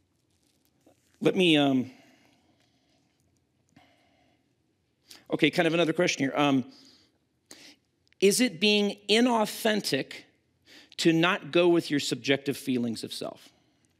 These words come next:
That's the claim. The claim that's made, I think it's a lie, is that, um, there is this idea that authenticity is living according to how you feel.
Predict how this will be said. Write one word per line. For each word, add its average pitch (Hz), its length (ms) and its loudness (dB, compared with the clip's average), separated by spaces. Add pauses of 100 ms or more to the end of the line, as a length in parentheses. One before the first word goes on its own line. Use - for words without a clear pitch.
(320)
That's 143 240 -4
the 160 80 -4
claim. 170 320 -4 (500)
The 156 100 2
claim 220 380 2
that's 214 160 0
made, 135 180 4
I 135 60 2
think 147 140 2
it's 143 100 -4
a 139 40 -4
lie, 135 280 0
is 135 280 0
that, 139 260 0 (360)
um, 139 440 2 (420)
there 180 220 4
is 185 140 0
this 180 200 0
idea 165 460 2
that 151 280 0
authenticity 196 1160 -2
is 135 220 -2
living 175 480 2
according 180 600 -2
to 170 100 -6
how 156 260 0
you 143 200 -4
feel. 123 840 -8